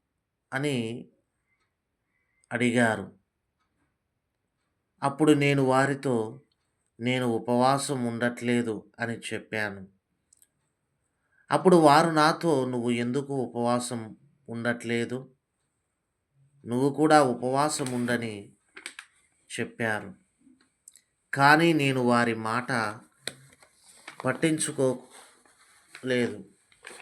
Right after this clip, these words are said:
ఉపవాసం ఉండలేదు. చాలామంది పాస్టర్లు, సేవకులు, దైవజనులు, అయ్యగారులు నాతో ఈ విధముగా అన్నారు,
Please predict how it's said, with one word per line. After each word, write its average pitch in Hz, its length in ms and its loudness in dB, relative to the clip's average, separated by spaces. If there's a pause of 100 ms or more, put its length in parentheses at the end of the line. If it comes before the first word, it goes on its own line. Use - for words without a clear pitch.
(920)
ఉపవాసం 135 800 2 (520)
ఉండలేదు. 113 720 2 (2500)
చాలామంది 160 580 4
పాస్టర్లు, 139 800 0
సేవకులు, 127 920 -2 (720)
దైవజనులు, 147 1080 6
అయ్యగారులు 127 640 2
నాతో 123 460 0
ఈ 117 160 -2
విధముగా 117 580 -2
అన్నారు, 107 500 -6